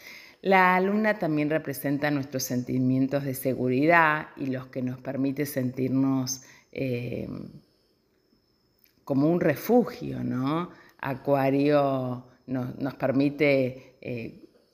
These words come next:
confianza, seguridad, cómo nos sentimos protegidos, ¿no? Eh, bueno, con Acuario es como que tenemos que desplegar nuestras alas, asumir riesgos y vivir la vida plenamente.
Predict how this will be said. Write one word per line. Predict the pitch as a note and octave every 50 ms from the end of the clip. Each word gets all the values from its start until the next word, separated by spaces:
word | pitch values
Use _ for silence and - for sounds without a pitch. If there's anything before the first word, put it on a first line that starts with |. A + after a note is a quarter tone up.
| _ _
confianza, | - C#3 B2+ A#2+ B2 - - C3+ C3+ B2+ B2+ C3 C3 B2+ B2+ - C3
seguridad, | B2 - - B2+ A#2+ B2 B2 A#2+ A#2+ A#2+ B2 B2+ B2+ B2+ B2+ B2 B2 B2 B2 B2 - - - _ _ _
cómo | C#3+ C3+ C#3+ C#3+
nos | C#3 C3 C3 -
sentimos | - B2 B2 B2 - B2+ B2 B2+ B2 -
protegidos, | - A#2+ A#2+ - - A#2 - - - C#3+ C#3+ C#3 C3+ C3 B2 B2 A#2+ A#2+ A#2+ A#2+ B2+ B2+ - - - _ _ _
¿no? | - A#2 A#2+ A#2+ B2+ D3 E3 F3+ G3+ - - - - - - - - _ _
Eh, | - C3+ C#3 C3+
bueno, | C3 D3 C#3+ B2+ A#2+ A#2+ -
con | A#2+ B2 B2 B2
Acuario | B2 - B2+ B2+ B2 B2 B2 C3+ C3+ C#3 C3 B2
es | B2 B2 -
como | - - B2 B2+ B2 A#2+
que | B2+ A#2+
tenemos | - A#2+ A#2+ B2 B2 C3 C3+ B2+
que | - C3+ B2+
desplegar | B2 B2+ - - - - - C3+ C3 B2 A#2+ C3 B2+ B2 C3
nuestras | C3+ C3 C3 C3+ C3+ - - B2 B2+ - - -
alas, | C3+ C3 C3 C3 C3 C3 C3+ C3 C3+ C3+ C#3 C#3+ C#3 - - - - - _ _ _ -
asumir | - - - - - D3+ C#3+ D3 C#3+ C#3+ C3+ B2+
riesgos | C3+ C#3 C3+ C3+ C3 C3 C3 B2+ D3 C#3 C#3+ C#3+ C#3 - - - -
y | D#3 E3
vivir | D3+ C3 B2+ A#2+ C3+ C3+
la | C#3 C3+ C3
vida | B2+ C3 C3+ C3+ C3+ B2 B2+
plenamente. | - C3 C3+ C3 C3 C3 C#3 D3 D3 C#3 C3+ C3+ C3 B2+ - C3 C3 C3 C3 C#3 D3 C#3